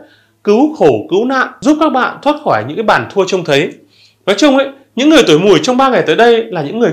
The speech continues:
cởi mở, tốt tính, nên sẽ xây dựng được nhiều cái mối quan hệ xã giao tốt đẹp. Các bạn không những tìm được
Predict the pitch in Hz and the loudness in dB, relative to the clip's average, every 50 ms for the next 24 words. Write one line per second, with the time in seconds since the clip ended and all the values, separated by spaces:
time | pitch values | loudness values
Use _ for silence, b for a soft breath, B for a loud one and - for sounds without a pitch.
0 | - - 160 120 110 110 131 123 110 104 110 - - - 247 - - 185 165 196 | -2 -2 -2 -2 -2 -2 -2 -2 -2 -2 -4 -4 -2 -2 -2 0 0 -2 -2 -2
1 | 262 311 B B B B B B B 226 240 240 240 - 240 247 277 247 240 208 | -4 -8 B B B B B B B 0 0 2 2 0 0 2 2 2 4 4
2 | 208 - - - 165 160 147 135 - 160 156 147 127 127 139 143 139 160 170 - | 2 -2 -2 0 0 0 0 0 -2 -4 -2 -2 -2 -2 -4 -4 -4 -2 0 0
3 | 240 226 233 233 190 - 135 - - 151 202 214 233 226 208 208 - 240 233 226 | -2 -2 0 -2 -4 -6 -6 -8 -6 -6 -4 -2 -2 -2 -2 0 0 -2 0 2
4 | 190 147 - - - b b b b b b b 247 247 285 285 - 175 - - | 2 0 0 -2 -6 b b b b b b b 0 0 2 0 0 -2 -2 0
5 | 277 277 254 247 226 277 302 302 - - 208 185 165 143 139 139 151 143 131 | 0 2 2 0 0 -2 -2 -6 -6 -4 -2 -2 0 -2 -2 0 0 0 0